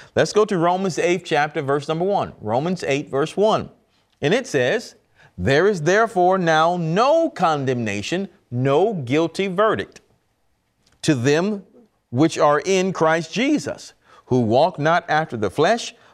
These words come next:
but after the Spirit." Now, why is that? Because Jesus has taken the punishment for us. We were guilty. Oh, yeah, we can say guilty as sin. There's no doubt about it. Guilty, guilty, guilty. And if it wasn't for the grace of God,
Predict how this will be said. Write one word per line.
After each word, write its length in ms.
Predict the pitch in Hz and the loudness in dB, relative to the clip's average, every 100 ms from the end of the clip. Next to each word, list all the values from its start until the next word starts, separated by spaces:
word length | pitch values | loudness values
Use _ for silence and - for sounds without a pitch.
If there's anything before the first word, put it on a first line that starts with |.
| _ | _
but 240 | 147 160 - | 0 0 0
after 300 | 147 147 147 | -2 -2 -4
the 160 | 143 | -4
Spirit." 600 | - - 214 120 - - - _ _ _ _ _ - | -6 -2 0 0 -4 -16 -20 _ _ _ _ _ -4
Now, 320 | 196 110 - | -2 -2 -4
why 280 | - 208 214 | -2 0 2
is 180 | 214 160 | 0 0
that? 340 | 120 - - _ _ | -2 -2 -14 _ _
Because 320 | 156 170 165 | 0 2 0
Jesus 440 | 117 156 196 190 - | -2 -2 0 0 0
has 180 | 165 - | -2 0
taken 240 | 175 160 | -2 -2
the 80 | 147 | -6
punishment 500 | 143 156 151 143 127 | -2 -2 -2 -6 -8
for 400 | - 139 131 - | -2 0 0 -2
us. 460 | 95 - - - - _ _ _ _ _ _ _ _ _ | -8 -8 -12 -14 -18 _ _ _ _ _ _ _ _ _
We 260 | 113 175 254 | 0 2 2
were 200 | 269 240 | 0 2
guilty. 520 | 202 240 233 104 - | 2 2 0 -6 -6
Oh, 200 | 123 190 | -2 0
yeah, 220 | 220 180 | 0 0
we 120 | - 175 | 0 -4
can 100 | 165 | -2
say 200 | 170 160 | -2 -2
guilty 480 | 127 190 202 185 | 0 0 0 -2
as 320 | 135 139 131 - | 0 0 0 -4
sin. 640 | - 247 226 190 127 - - | -2 2 2 2 -2 -8 -10
There's 200 | 151 131 | -6 -6
no 160 | 131 170 | -2 -2
doubt 300 | - 190 170 | 2 4 4
about 280 | 135 160 135 | 2 2 2
it. 240 | 98 - | -2 -4
Guilty, 300 | 143 208 170 | 0 0 0
guilty, 280 | 151 170 147 | 0 -2 0
guilty. 380 | 151 147 107 92 _ - - | 0 0 -2 -10 _ -20 -12
And 100 | - | -4
if 120 | 147 147 | -2 -2
it 100 | 143 | -2
wasn't 460 | 147 233 302 262 | 0 0 0 -2
for 180 | 240 233 | 0 2
the 100 | 220 | 0
grace 520 | 185 180 226 233 214 | 0 0 0 0 -4
of 340 | - 214 190 160 | -4 -4 -4 0
God, 560 | 202 214 151 95 - | 2 4 2 0 -6